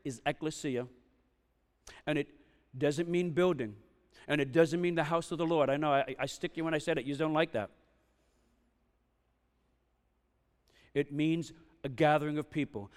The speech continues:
an assembling of people. People come together. That's what it means. Paul saying, "I persecuted a gathering of people. I persecuted people. I didn't persecute a building. I didn't persecute a denomination. I persecuted people. I persecuted the movement.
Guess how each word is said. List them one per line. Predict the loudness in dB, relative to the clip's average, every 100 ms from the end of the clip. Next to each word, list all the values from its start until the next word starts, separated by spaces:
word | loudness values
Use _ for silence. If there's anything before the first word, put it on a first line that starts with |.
| -10
an | -6
assembling | -4 0 0 2 -2 -2
of | -4
people. | -2 -4 -4 -12 -16 _
People | -2 0 0
come | 0 -2 -2
together. | -4 4 4 2 -6 -16 _ _ _ _ _ _ -18
That's | 6 6 6
what | 0
it | -2
means. | 0 -2 -2
Paul | 6 8 8
saying, | 6 4 4 6
"I | 6
persecuted | 6 0 -2 0 0 2 2 0 -4 -4
a |
gathering | 8 10 12 10 4
of | 0
people. | 2 2 2 -2 4
I | 4
persecuted | 6 6 6 0 0 4 2 4
people. | 2 4 -2 4
I | 10 10
didn't | 10 6
persecute | 6 6 2 2 4
a |
building. | 6 6 6 0 10
I | 10
didn't | 10 6
persecute | 4 4 2
a | 4
denomination. | 8 8 10 8 6 2 4
I | 10
persecuted | 10 12 8 8 0 4 4 2 2
people. | 4 6 6 4 0 8
I | 8
persecuted | 10 6 6 0 2 4 4 6
the | 6
movement. | 10 10 10 6 4